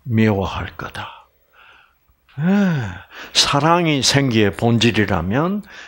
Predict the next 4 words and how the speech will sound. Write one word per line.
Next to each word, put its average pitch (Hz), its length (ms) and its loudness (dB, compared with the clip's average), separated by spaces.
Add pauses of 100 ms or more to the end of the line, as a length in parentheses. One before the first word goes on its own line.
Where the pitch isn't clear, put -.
(240)
증오, 127 680 0 (320)
미움은 135 1080 0 (840)
사랑이라는 123 1080 2
생기를 127 840 0